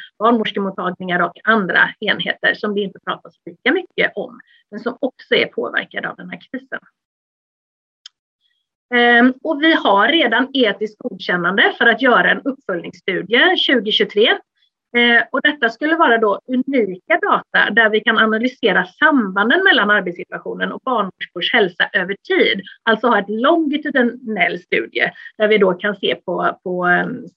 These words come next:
samband på ett helt annat sätt. Eh, då skulle vi också kunna identifiera prediktorer för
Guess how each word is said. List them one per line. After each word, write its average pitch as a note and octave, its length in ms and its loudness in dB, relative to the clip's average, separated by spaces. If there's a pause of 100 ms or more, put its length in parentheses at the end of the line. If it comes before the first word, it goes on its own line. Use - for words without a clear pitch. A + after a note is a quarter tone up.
samband A#3 440 2
på D#4+ 60 2
ett D4+ 120 0
helt F3+ 200 -2
annat - 300 -6
sätt. - 180 -10 (720)
Eh, G#3+ 280 2
då B3+ 120 2
skulle E4 180 -4
vi F4 80 0
också - 240 -4
kunna G#3 160 -8
identifiera G#3 640 -4
prediktorer A3 880 0
för A3 160 -4